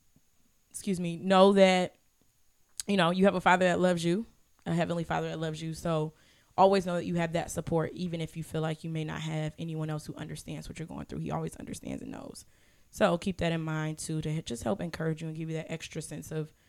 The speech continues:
comfort and peace about the whole situation. Um, so with that,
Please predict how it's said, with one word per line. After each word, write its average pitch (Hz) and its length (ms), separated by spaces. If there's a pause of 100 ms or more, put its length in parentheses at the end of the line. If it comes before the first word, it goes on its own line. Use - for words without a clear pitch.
(320)
comfort 170 360
and 156 120
peace 175 260
about 160 340 (100)
the 156 100
whole 151 160
situation. - 640 (720)
Um, 170 580
so 175 640
with 185 480
that, 185 720